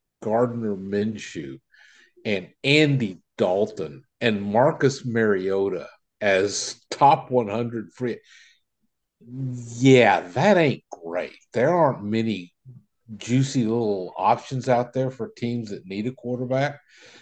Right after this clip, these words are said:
uh, like the Washington Commanders. Uh, the Giants, of course, have locked in Daniel Jones now. Uh, I don't think anybody is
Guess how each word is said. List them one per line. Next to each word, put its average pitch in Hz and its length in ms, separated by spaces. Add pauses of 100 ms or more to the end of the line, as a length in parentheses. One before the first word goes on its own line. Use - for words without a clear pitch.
(160)
uh, 95 320
like 107 340
the 123 100
Washington 110 600
Commanders. 98 720 (460)
Uh, 98 200
the 101 140
Giants, 135 480
of - 160
course, 135 380
have 104 180
locked 104 360
in 113 180
Daniel 104 500
Jones 107 420
now. 120 520
Uh, 92 480
I 101 120
don't 117 240
think 120 240
anybody 110 600
is 87 260